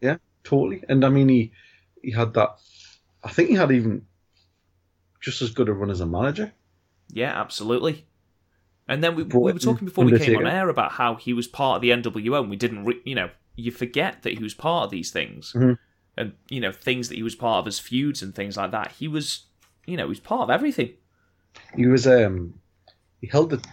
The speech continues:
Speaker 1: the record at the Royal Rumble for a while as well.
Speaker 2: Yes, he did.
Speaker 1: Until Ric Flair. Um, and he,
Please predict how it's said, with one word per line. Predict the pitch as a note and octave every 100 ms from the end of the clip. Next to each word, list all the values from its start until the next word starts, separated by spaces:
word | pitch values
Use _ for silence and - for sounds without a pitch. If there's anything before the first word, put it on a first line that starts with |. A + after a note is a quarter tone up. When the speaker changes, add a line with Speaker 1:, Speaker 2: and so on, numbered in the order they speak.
| _ _ A#2
Speaker 1:
the | G#2+ G2+ F2+ _ _ _ _ _ _
record | G#2 G#2+ A#2 G#2+
at | G2+
the | G2+
Royal | G2 F#2
Rumble | F#2+ B2+ C#3+
for | E3
a | D#3
while | E3 E3+
as | A2+
well. | B2 D#3+ -
Speaker 2:
Yes, | G#2 C#3+ -
he | G2
did. | B2
Speaker 1:
Until | A#2 G#2+
Ric | G2+
Flair. | - G#2+ D#3 - _ _ _ _ _ _ _ -
Um, | A2 G2+ F#2+ F#2 F2 _ _ _ _ _ _ _
and |
he, | A#2